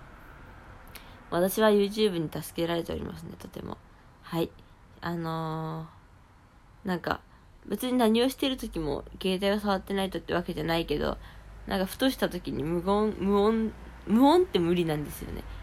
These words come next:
私の親が無音が無理な人で、あの、仕事場でも、あの、二階の、二階とか言ってわかんない。すいません。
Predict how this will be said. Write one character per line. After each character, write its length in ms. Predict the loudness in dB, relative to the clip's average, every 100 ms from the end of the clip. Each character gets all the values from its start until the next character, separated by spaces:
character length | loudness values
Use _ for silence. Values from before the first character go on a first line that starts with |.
| -8
私 280 | -4 0 4
の 140 | 6
親 240 | 6 6 6
が 220 | 4 2 -6 -16 -10 0
無 180 | 4 6
音 140 | 6
が 100 | 4
無 140 | 4 4
理 100 | 2
な 80 |
人 220 | 0 -2 -2
で、 220 | -2 -4 -8 -12 -12 -12 -12 -12 -12 -6
あ 140 | -2
の、 340 | 0 0 0 -4 -14 -12
仕 140 | -4 0
事 220 | 6 8
場 120 | 8
で 100 | 6
も、 320 | 4 4 0 -6 -14 -16 -16 -18 -18 -20 -20 -20 -14 -4
あ 140 | -2
の、 140 | -2 0
二 200 | 0 2
階 260 | 2 2
の、 320 | 0 -4 -6 -12 -20 -20 -20 -16 -6
二 120 | 2
階 180 | 4 6
と 100 | 8
か 100 | 8
言 100 | 8
っ 20 |
て 140 | 4
わ 80 | 0
か 160 | 4 2
ん 40 |
な 60 | 2
い。 100 | 0
す 120 | 2
い 40 |
ま 60 | 2
せ 80 | 2
ん。 200 | -4